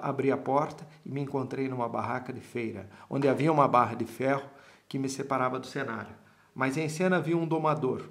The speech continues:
um senhor que gritava como se estivesse no mercado, com ares pomposos e, apesar dos enormes bigodes,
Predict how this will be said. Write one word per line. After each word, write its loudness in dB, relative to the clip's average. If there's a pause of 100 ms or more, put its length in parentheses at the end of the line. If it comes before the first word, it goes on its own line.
um -6
senhor 0
que -12
gritava -2
como -8
se -12
estivesse -8
no -6
mercado, 0 (360)
com -2
ares 4
pomposos 8
e, -2
apesar -2
dos -12
enormes 2
bigodes, -4